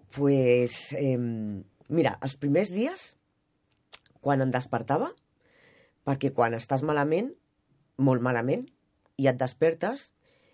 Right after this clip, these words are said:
és, és horrible. Saps? Perquè saps que comença un altre dia de patiment.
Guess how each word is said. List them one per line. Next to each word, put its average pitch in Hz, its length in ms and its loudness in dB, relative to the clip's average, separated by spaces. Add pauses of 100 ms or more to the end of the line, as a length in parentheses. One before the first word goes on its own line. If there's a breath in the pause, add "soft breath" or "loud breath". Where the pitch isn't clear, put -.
(160)
és, 127 500 -2
és 135 140 -2
horrible. 107 420 -4 (1500)
Saps? 165 320 -6
Perquè 117 380 -6
saps 127 260 -6
que 143 140 -4 (420)
comença 147 380 0
un 151 80 0
altre 143 280 0
dia 170 160 0
de 156 120 -2
patiment. 110 420 -4